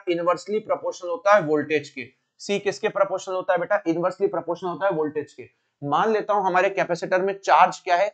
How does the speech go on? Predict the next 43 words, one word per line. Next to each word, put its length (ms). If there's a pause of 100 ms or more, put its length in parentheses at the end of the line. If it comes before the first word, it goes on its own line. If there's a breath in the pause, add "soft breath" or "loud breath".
(120)
Same 340
ही 80
है, 160 (120)
right। 340 (180)
तो 60
अगर 300
हमारा 360
capacitance 580
आज 180
double 300
हो 140
जाता 400
है 100 (300)
तो 80
voltage 400
हमारा 260
क्या 180
हो 100
चुका 220
होगा, 460
Voltage 300
हमारा 240
क्या 140
हो 60
चुका 200
होगा, 160
आधा। 400 (320 soft breath)
और 100
अगर 180
voltage 380
आधा 200
हो 120
चुका 220
होगा 180
तो 100
यानी 220
कि 100
voltage 380
क्या 140
हो 80
चुका 220
होगा, 180
डिक्रीज। 480